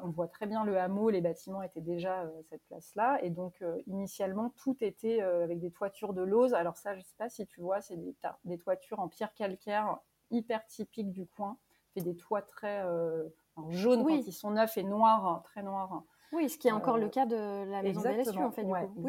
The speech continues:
Speaker 2: c'est
Speaker 1: exactement,
Speaker 2: ça,
Speaker 1: ouais, une
Speaker 2: légèrement
Speaker 1: grande partie.
Speaker 2: arrondi un peu, non, il me
Speaker 1: Ouais,
Speaker 2: semble.
Speaker 1: enfin, un peu comme, euh, tu vois ça, euh, sur, euh, les Trullo en Italie, euh, tu vois ça, enfin, il y a plusieurs, euh, régions où,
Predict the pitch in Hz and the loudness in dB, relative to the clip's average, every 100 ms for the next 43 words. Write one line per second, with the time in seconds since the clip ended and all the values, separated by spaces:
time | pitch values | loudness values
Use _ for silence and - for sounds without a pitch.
0 | 226 233 220 240 220 220 240 233 226 220 | 0 0 2 4 4 4 4 4 4 2
1 | 208 220 202 226 320 285 240 302 294 294 | 0 0 -2 -2 0 0 -2 -2 -2 0
2 | 294 220 233 233 262 320 226 - 208 208 | 2 4 10 10 12 10 8 6 4 4
3 | 285 294 233 208 196 190 190 - 190 180 | 2 2 0 2 -2 -2 -4 -8 -6 0
4 | 202 196 - 220 226 214 185 - - 185 | 0 0 0 2 2 2 -2 -8 -10 -6
5 | 185 175 - 208 208 247 233 185 180 185 | -4 -6 -4 0 2 4 2 0 -4 -8
6 | 190 226 247 254 254 208 196 - 190 185 | -4 -4 -2 0 0 -2 -4 -10 -10 -10
7 | - 196 196 185 185 175 - 196 214 214 | -10 -10 -10 -6 -6 -6 -8 -6 -4 -4
8 | 185 190 185 202 220 214 180 175 185 180 | -4 -4 -4 -4 -2 -4 -6 -10 -12 -12